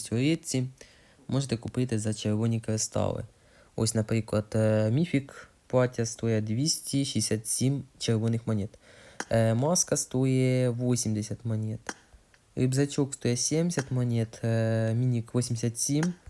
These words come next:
вісюлька сімнадцять і парашут двадцять. В принципі, ви можете купити те, що хочете, на свій вибір, якщо у вас є червоні кристали. А так, у конечному ітогі ви або забираєте за кристали, якщо у вас є, або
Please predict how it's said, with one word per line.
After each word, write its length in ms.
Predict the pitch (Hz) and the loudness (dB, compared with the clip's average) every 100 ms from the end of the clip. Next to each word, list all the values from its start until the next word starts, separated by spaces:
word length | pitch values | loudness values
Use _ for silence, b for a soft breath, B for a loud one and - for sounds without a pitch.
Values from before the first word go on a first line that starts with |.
| b b b - | b b b -8
вісюлька 440 | 123 - 139 127 | -6 0 0 0
сімнадцять 720 | 120 - 120 139 156 - 117 113 | -2 -2 0 2 0 0 -4 -2
і 140 | 120 | -6
парашут 400 | 113 117 113 131 | -2 -2 -2 -2
двадцять. 460 | 123 117 104 - - | -4 -2 -2 -4 -14
В 40 | |
принципі, 420 | - 151 156 - 127 | -2 0 0 0 0
ви 100 | 123 | 2
можете 340 | 135 127 113 | 0 0 -4
купити 420 | 120 - 104 - - _ | -6 -4 -4 -4 -14 _
те, 140 | 117 | 0
що 140 | - 120 | 2 -2
хочете, 540 | 110 104 - - 110 - _ - | -2 -4 -4 -12 -14 -14 _ -8
на 120 | 113 | -6
свій 200 | - 120 | -4 -2
вибір, 320 | 117 107 104 | -2 -2 -2
якщо 240 | 107 107 107 | -2 -2 -2
у 40 | |
вас 220 | 113 - | -2 0
є 120 | 123 | -2
червоні 380 | 131 104 107 113 | 0 0 0 0
кристали. 460 | - 107 - B B B B B B B B - | -2 -4 -4 B B B B B B B B -6
А 80 | 104 | -4
так, 380 | 139 160 - | -2 -4 -4
у 180 | 117 113 113 | -2 -2 -2
конечному 460 | 117 123 - 110 | -2 -2 -2 -4
ітогі 320 | 107 131 120 | -2 -2 0
ви 240 | 107 113 113 b b b b - | 0 0 -2 b b b b -4
або 300 | 110 120 117 | -2 0 2
забираєте 580 | 110 117 120 113 107 107 | 2 2 4 2 0 -2
за 160 | 110 | -2
кристали, 360 | 110 123 180 175 | -2 0 2 2
якщо 160 | 170 | 2
у 40 | 147 | -2
вас 200 | 147 139 | -2 0
є, 200 | 139 - | 0 0
або 920 | 110 110 117 131 139 139 139 139 135 | -2 -2 0 2 4 4 2 2 0